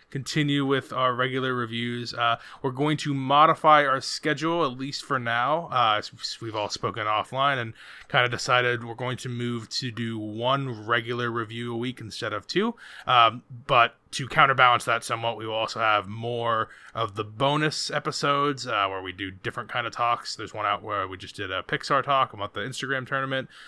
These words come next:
We'll do another one of those for the horror tournament on Instagram once that's finished at the end of, uh, October. Um, and some other, some other ideas we're trying to mull around to create some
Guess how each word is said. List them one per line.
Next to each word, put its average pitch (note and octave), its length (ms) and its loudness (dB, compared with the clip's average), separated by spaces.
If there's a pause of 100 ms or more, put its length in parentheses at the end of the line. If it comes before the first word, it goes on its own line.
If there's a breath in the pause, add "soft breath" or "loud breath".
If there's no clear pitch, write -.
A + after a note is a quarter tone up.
(140 loud breath)
We'll A2+ 100 -6
do A#2 140 -4
another A#2 200 0
one A#2 140 0
of A2+ 80 0
those A#2 300 -2
for A#2 100 -10
the G2 200 -4
horror D3+ 320 4
tournament C#3+ 460 2
on C3+ 160 -2
Instagram C3 420 -4
once A2 120 -6
that's B2 240 -4
finished A#2+ 380 -10
at G#2+ 100 -12
the A2 100 -8
end G#2+ 140 -8
of, G#2 180 -8
uh, G#2 60 -6
October. D3+ 760 0 (360 loud breath)
Um, A#2 280 4
and F3 120 -2
some G#3 160 2
other, F#3 500 10
some G3+ 160 0
other F3 300 8
ideas B2 400 4
we're A2+ 80 -6
trying A#2 220 0
to G#2+ 60 -4
mull G#2 220 -2
around G2 320 0
to G2+ 80 -10
create G#2 300 -4
some F#2 180 -14